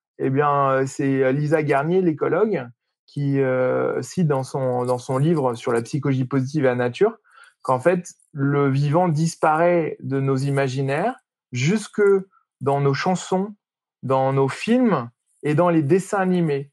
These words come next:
On parle d'amnésie environnementale ou d'exti-, d'extinction de l'expérience du vivant.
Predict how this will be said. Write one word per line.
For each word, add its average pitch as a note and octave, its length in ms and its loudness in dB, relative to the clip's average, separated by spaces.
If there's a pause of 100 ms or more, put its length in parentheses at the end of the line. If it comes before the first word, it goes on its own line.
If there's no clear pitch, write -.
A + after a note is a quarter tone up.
(360)
On C3 160 -4
parle E3 380 2
d'amnésie F3 840 2
environnementale C#3+ 720 0
ou C#3+ 100 0
d'exti-, C#3+ 560 -8
d'extinction D#3 720 -2
de C#3+ 60 -4
l'expérience C3 540 -4
du C3 120 0
vivant. C#3 380 -2